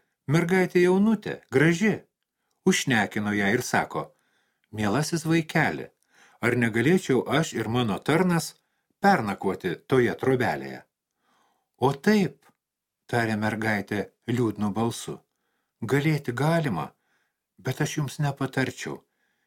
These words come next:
Geriau jau neikit tenai.“ „O kodėl?“ paklausė karalaitis. Mergaitė atsiduso ir sako:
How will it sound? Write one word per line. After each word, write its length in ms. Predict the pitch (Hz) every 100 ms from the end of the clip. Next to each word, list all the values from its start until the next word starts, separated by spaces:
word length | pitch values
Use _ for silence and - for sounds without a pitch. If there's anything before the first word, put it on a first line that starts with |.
| _
Geriau 380 | 117 123 131 139
jau 240 | 135 131 127 - _
neikit 540 | 127 139 139 - - -
tenai.“ 420 | 76 69 - - _ _ _ _
„O 80 | 95
kodėl?“ 560 | - 104 98 220 165 - _ _ _
paklausė 480 | - 104 82 - 85
karalaitis. 580 | 85 82 73 - - - _ _ _ _ -
Mergaitė 420 | 131 131 139 131
atsiduso 480 | 120 - 120 156 135
ir 80 | 123
sako: 460 | - 85 - 87